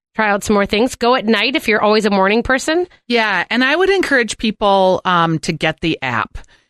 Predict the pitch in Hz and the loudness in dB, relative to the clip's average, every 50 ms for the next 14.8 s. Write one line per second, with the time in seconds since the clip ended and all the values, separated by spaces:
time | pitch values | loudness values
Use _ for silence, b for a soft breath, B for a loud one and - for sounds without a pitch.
0 | b b _ _ 208 220 240 - 214 254 240 226 208 - - - 165 160 156 160 | b b _ _ -2 -2 -2 0 0 0 0 0 -2 -4 -4 -2 0 0 0 0
1 | 156 160 180 196 208 220 226 226 233 226 220 - - - 185 180 180 - - - | 0 0 2 2 2 4 2 2 2 2 0 0 -2 -2 0 -2 -2 -2 -6 -6
2 | 156 147 147 147 147 143 - 110 123 147 151 131 123 120 123 - - 208 208 190 | -4 -2 -2 -2 -2 -4 -4 -6 -6 -4 -4 -4 -4 -6 -6 -4 -2 0 0 0
3 | 185 - 196 180 185 180 175 165 160 156 156 160 160 160 160 160 160 - - 139 | 0 -2 -2 0 0 0 2 2 2 2 2 0 0 0 0 0 -2 -2 -2 -2
4 | 151 151 156 156 147 143 139 139 131 - - 151 147 147 151 147 143 135 120 117 | -4 -2 0 0 0 0 -2 -2 -4 -4 -4 -2 0 0 0 0 -2 -2 -2 -2
5 | 135 127 120 127 - - - 208 190 190 175 - - - - 190 180 180 175 165 | 0 0 0 0 0 0 0 0 0 0 0 -2 -6 -6 -4 -2 0 0 0 0
6 | - 170 160 - 180 165 - - - - 170 165 165 160 160 151 139 135 - 151 | 0 -2 -4 -4 -4 -6 -4 -6 -4 -2 0 0 0 0 0 -2 -2 -2 -2 -2
7 | 139 120 127 - - - 190 175 170 - - 185 175 170 165 165 - B B B | 0 0 0 0 0 0 0 0 0 0 0 0 2 2 2 0 -2 B B B
8 | B B B B - 165 175 156 151 151 147 139 139 131 - - 147 139 135 156 | B B B B -4 -2 -2 -2 0 0 0 0 0 -2 -2 -4 -4 -2 0 0
9 | 143 139 - - - 143 127 131 147 156 175 175 165 170 165 160 156 147 - - | 0 -2 -2 -4 -4 -2 0 0 0 0 0 0 0 0 -2 -2 -2 -4 -8 -14
10 | b b b b b b 160 175 175 175 175 170 170 156 165 151 - - 165 143 | b b b b b b -6 -2 0 0 2 2 2 0 0 -2 -4 -2 -2 -2
11 | 139 139 139 135 - - 117 123 - - - 135 147 139 - - 151 - 147 143 | 0 0 -2 -2 -2 -4 -6 -6 -6 -8 -6 -4 -4 -4 -4 -4 -6 -4 -4 -4
12 | 131 143 135 - - - 151 147 - - 170 190 196 185 - - 202 185 180 165 | -2 -2 -4 -4 -4 -2 -2 -2 0 0 -2 -2 -2 -4 -4 -6 -4 -4 -4 -2
13 | - 156 165 160 143 135 139 135 - 151 143 156 170 185 - - - 143 135 143 | -2 -2 -2 0 -2 -2 -4 -6 -8 -8 -6 -4 -4 -2 -4 -4 -6 -8 -6 -4
14 | 143 139 131 139 151 139 185 214 226 - - - - - - | -2 -2 -2 -2 -4 -4 -2 -4 -4 -4 -6 -10 -12 -14 -16